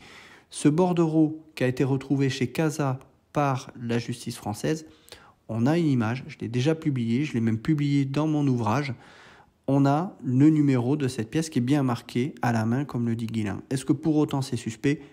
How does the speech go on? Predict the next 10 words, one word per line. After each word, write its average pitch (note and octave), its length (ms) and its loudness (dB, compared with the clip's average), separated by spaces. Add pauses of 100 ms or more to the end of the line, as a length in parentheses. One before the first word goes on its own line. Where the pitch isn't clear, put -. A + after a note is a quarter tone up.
(260)
Pas D3 100 0
du C3+ 160 -2
tout. - 160 -10 (540)
Quand E3 200 2
on F3 60 4
regarde D3+ 540 2
sur - 220 -8
ce - 140 -6
même D#3 360 2
bordereau C3+ 580 0